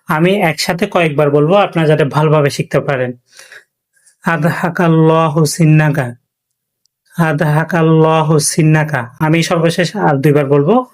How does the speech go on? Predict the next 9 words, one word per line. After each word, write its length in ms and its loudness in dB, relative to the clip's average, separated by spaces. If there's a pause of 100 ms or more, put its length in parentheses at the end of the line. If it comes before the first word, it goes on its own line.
(100)
আপনারা 380 -2
একটু 200 -2
আমার 180 0
সাথে 220 -2
মনোযোগ 360 0
দিয়ে 140 0
বলেন, 280 0 (1300)
আদহাকাল্লাহু 1200 2
সিন্নাকা, 760 0